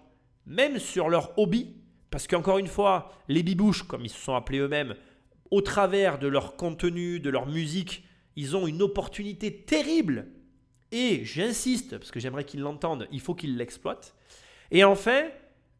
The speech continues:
euh, il n'y a pas, il n'y a pas de bon ou de mauvais rêves dans la vie. Dans la vie, dès l'instant que t'as des rêves, et même, même si ce rêve, c'est d'avoir la, une belle maison,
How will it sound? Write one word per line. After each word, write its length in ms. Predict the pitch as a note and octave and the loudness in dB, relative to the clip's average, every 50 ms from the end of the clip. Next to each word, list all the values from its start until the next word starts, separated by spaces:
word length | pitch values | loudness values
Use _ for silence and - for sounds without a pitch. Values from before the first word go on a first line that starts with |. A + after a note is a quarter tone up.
| _ - | _ -2
euh, 400 | B2+ B2 A#2+ A#2 A2+ A2+ G#2+ - - - - _ - | 0 0 2 0 0 0 -2 -4 -8 -12 -20 _ -10
il 80 | C#3 C#3 | -4 -2
n'y 80 | E3+ | 0
a 120 | F3+ F3 E3+ | 0 0 0
pas, 600 | E3+ - G3+ F#3+ F#3+ F#3 F3+ - - - - _ | 2 2 4 4 4 2 0 -2 -4 -10 -18 _
il 40 | C#3+ | -6
n'y 60 | D3 | -6
a 40 | C#3 | -4
pas 180 | C#3 - F#3 E3 | -4 -4 -6 -6
de 120 | C#3 C3 | -6 -8
bon 320 | B2 A#2+ B2 C#3+ D#3 D3+ C#3 | -8 -6 -6 -6 -4 -4 -4
ou 60 | C3+ | -2
de 100 | B2+ B2+ | -2 -2
mauvais 300 | A#2+ A#2+ B2+ B2 B2 B2 | 0 0 0 0 0 -2
rêves 240 | A#2+ C3 B2+ A#2+ A2+ | -2 -2 -4 -4 -6
dans 100 | A2+ G#2 | -10 -10
la 80 | G#2+ | -10
vie. 140 | G#2+ G#2 G2+ - _ _ _ _ _ _ _ | -10 -12 -16 -20 _ _ _ _ _ _ _
Dans 100 | - B2+ | 0 2
la 180 | C#3+ C#3+ D3+ D3+ | 4 4 4 2
vie, 360 | D3 E3 F3+ G3 G#3 - - - - | 0 -2 -2 -2 -4 -6 -8 -14 -6
dès 160 | B2+ C#3 F3 | 0 0 2
l'instant 400 | F3+ F#3 F3 F3 F3+ - F3+ F3 | 2 2 0 -2 -2 -4 -4 -2
que 60 | D3 | -2
t'as 100 | - C#3 | -4 -2
des 100 | C3+ C3 | 0 0
rêves, 280 | A#2+ C3 D#3+ F#3 D3 - | 0 0 0 0 0 -2
et 80 | C#3 C3+ | -4 -4
même, 160 | D#3 F#3+ F3 | -4 -4 0
même 160 | G3+ B3 C4+ | 0 0 0
si 160 | B3+ - B3+ | -2 -4 -6
ce 140 | - - A#3 | -2 0 0
rêve, 240 | G#3+ F#3+ G#3+ G#3+ F#3+ | 2 2 2 0 -2
c'est 160 | - - D#3+ | -4 -6 -2
d'avoir 260 | D3 E3 D#3+ F#3 F3 | -2 0 0 2 2
la, 260 | E3+ C#3+ B2+ A#2+ B2 - - - - - _ | 2 2 0 0 -2 -4 -10 -16 -20 -16 _
une 180 | C3+ C3+ C#3+ C#3+ | -10 -8 -6 0
belle 260 | C#3 G3 G#3+ G#3+ G#3 | 2 2 2 2 2
maison, 440 | G3 F#3+ F3+ D3+ E3 F3+ F#3+ A3 | 2 2 4 4 2 0 -2 -6